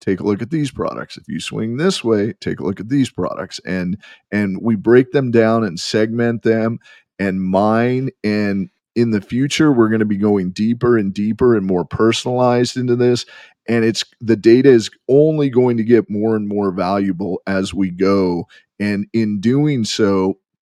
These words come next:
to your point, R B, we're, we're going to be able to provide, I think,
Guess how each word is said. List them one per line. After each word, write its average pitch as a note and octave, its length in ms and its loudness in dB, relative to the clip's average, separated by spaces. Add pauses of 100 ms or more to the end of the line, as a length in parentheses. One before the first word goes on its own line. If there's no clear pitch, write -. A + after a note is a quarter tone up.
(800)
to - 120 -12
your C3+ 140 0
point, A#2 360 -4
R G#2 200 -2
B, G#2 380 -4 (180)
we're, G#2+ 480 2 (240)
we're G#2 200 0
going A#2+ 480 0
to G#2+ 100 -2
be A2+ 240 0
able G#2+ 220 0
to A2+ 80 -12
provide, G#2 720 -2
I G#2 160 -4
think, G2+ 480 -6